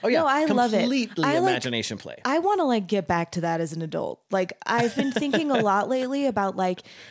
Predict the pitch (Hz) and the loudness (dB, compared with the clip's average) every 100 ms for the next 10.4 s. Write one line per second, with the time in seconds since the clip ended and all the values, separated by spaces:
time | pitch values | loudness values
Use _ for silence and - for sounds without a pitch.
0 | - 226 - - 208 - 202 - 185 196 | -10 -8 -6 -2 -2 0 -4 -2 0 0
1 | 214 185 185 175 - 220 190 175 175 - | 0 0 0 0 -2 0 0 0 -2 -10
2 | - 247 269 294 320 269 226 202 196 196 | -4 -2 0 -2 0 0 0 0 0 0
3 | 190 185 175 175 - 180 175 165 175 214 | 0 0 -2 -4 -2 -2 -2 -2 0 0
4 | 214 190 185 165 180 - 202 208 - 185 | 0 -2 -4 -4 -4 -4 -4 -4 -4 -2
5 | 175 175 175 170 160 156 151 170 165 151 | -2 -2 -4 -4 -4 -6 -6 -6 -6 -8
6 | - 156 170 160 - 180 165 - 151 - | -12 -6 -4 -4 -4 -6 -6 -6 -10 -12
7 | - - - - 196 - 180 - - 170 | -8 -6 -6 -8 -12 -10 -8 -8 -6 -4
8 | 160 214 254 107 - - - 240 269 262 | -2 -2 -2 -4 -6 -20 -14 -6 -6 -4
9 | 277 262 254 247 - 277 294 269 240 208 | -4 -2 -4 -6 -12 -10 -8 -6 -4 -4
10 | - 254 269 | -4 -4 -4